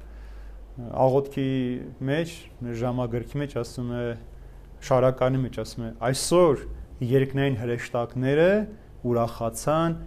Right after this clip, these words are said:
երկրավոր հրեշտակի ծնունդով»։ Հովհաննես Մկրտչի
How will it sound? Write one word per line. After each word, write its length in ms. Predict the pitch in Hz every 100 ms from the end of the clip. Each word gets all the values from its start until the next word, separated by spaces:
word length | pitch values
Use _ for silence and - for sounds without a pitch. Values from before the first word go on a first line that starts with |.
| - 127 117
երկրավոր 560 | 113 110 117 117 135 104
հրեշտակի 580 | 110 - 117 107 - -
ծնունդով»։ 560 | 117 107 110 110 98
Հովհաննես 380 | 123 120 135 135 127
Մկրտչի 480 | 113 120 - 147